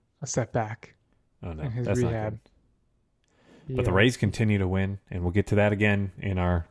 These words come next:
Speaker 2: rankings here in just a second. Alex Cobb has been doing things in San Francisco that you didn't expect. Right.
Speaker 1: He had a good year last year, too, in
Speaker 2: He
Speaker 1: San,
Speaker 2: did.
Speaker 1: in San Francisco.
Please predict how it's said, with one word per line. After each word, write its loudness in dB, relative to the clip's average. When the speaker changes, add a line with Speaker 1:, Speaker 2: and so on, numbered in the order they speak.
Speaker 2:
rankings 0
here 2
in 4
just 0
a -4
second. 0
Alex 8
Cobb 4
has 0
been 0
doing 4
things 2
in 0
San -2
Francisco 2
that -2
you -2
didn't -2
expect. -8
Right. -6
Speaker 1:
He 2
had 0
a -2
good -2
year 2
last 0
year, 0
too, 0
in -6
Speaker 2:
He -8
Speaker 1:
San, -2
Speaker 2:
did. 4
Speaker 1:
in -6
San -4
Francisco. -10